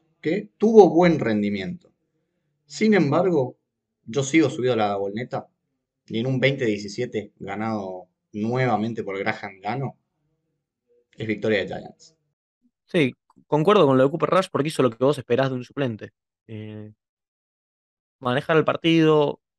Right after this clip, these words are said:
Speaker 2: tomar lo que te da la defensa, no cometer er-, errores graves y aprovechar las, las oportunidades cuando las tenés. Este, felicitaciones entonces para, para Cooper Rush,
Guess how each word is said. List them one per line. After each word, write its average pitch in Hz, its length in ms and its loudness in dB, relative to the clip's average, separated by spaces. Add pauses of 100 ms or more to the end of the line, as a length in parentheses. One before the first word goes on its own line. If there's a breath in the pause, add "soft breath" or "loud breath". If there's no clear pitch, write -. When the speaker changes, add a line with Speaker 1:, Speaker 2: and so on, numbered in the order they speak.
(400)
Speaker 2:
tomar 135 260 4
lo 135 120 4
que 120 80 2
te 127 80 0
da 131 80 4
la 131 80 4
defensa, 139 840 -2
no 139 200 -4
cometer 120 340 -6
er-, 117 240 -4
errores 123 300 -6
graves 160 580 -2
y 120 140 -10
aprovechar 120 480 -4
las, 120 380 -4
las 113 200 -14
oportunidades 123 440 -4
cuando 110 200 -8
las 107 120 -10
tenés. 107 340 -12 (640)
Este, 110 600 -6
felicitaciones 110 540 -6
entonces 107 220 -8
para, - 280 -6
para - 200 -6
Cooper 120 240 -2
Rush, 165 280 0